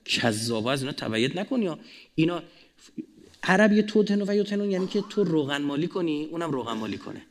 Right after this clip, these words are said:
اصطلاح یعنی چی؟ یعنی تو کوتاه بیای نرمش کنی که اونم چی؟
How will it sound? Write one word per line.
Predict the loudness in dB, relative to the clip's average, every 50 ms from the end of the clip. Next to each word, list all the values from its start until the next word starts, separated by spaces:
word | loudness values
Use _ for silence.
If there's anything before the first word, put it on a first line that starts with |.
| _ _ _ -20 -20 _ -20 -20 -20 _ _ _ _ _ _ _ _ _ _ _ 4
اصطلاح | 6 6 6 4 4 2 2 2 2 0
یعنی | -2 -2 -4
چی؟ | -2 0 0
یعنی | 0 0 0 -2 -6 -6
تو | -4 -4 -6
کوتاه | -6 -6 -6 -6 -6 -4 -4 -4 -4 -4 -2
بیای | 0 0 2 2 2 2
نرمش | 2 2 0 0 0 0 0 0 0 -2
کنی | 0 0 0 2
که | 2 2
اونم | 4 4 2 2
چی؟ | 4 4 6 6 6 4 0 -6 -18